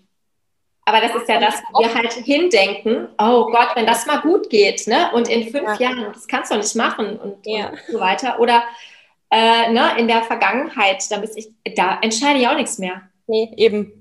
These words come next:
Speaker 1: Ja, also, äh, da den Schülern auch immer klar zu machen und, äh, liebend gern auch den Kollegen,
Speaker 2: Ja.
Speaker 1: jetzt, ja, also jetzt müssen wir ansetzen und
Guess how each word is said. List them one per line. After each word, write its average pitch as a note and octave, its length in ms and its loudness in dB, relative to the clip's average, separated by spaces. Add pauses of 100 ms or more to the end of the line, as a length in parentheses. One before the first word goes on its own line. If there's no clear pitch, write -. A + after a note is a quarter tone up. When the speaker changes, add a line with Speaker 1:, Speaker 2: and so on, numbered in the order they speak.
(260)
Speaker 1:
Ja, G#3+ 340 2
also, A#3 280 4 (340)
äh, A#3 280 6
da A#3 200 2
den C#4 160 0
Schülern B3+ 640 0 (140)
auch A#3 160 0
immer A3+ 220 0
klar A3 340 0
zu - 160 -10
machen A3+ 340 -8
und, A3 380 -6
äh, A3 220 0
liebend B3+ 300 -4
gern C#4+ 260 0
auch - 100 -10
den C4 180 -6
Kollegen, B3 640 -6 (380)
Speaker 2:
Ja. B3+ 260 2
Speaker 1:
jetzt, - 120 -16 (560)
ja, A3+ 340 0
also A3+ 160 0
jetzt A#3 380 0
müssen D4 260 -6
wir B3 160 -4
ansetzen A3 800 -2
und G#3 320 -8